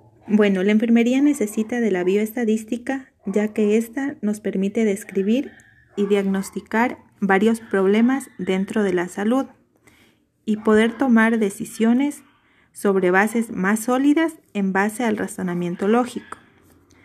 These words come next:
En tal sentido, la bioestadística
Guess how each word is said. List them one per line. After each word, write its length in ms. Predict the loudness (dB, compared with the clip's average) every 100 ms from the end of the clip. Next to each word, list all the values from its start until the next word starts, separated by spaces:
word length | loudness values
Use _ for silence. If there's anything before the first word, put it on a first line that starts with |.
| -20 -20 -20 _ -4 4
En 180 | 6
tal 180 | 6 0
sentido, 640 | 2 0 2 2 0 -4 -4
la 180 | -2 2
bioestadística 1040 | 2 0 -2 0 0 -2 -6 -4 -6 -6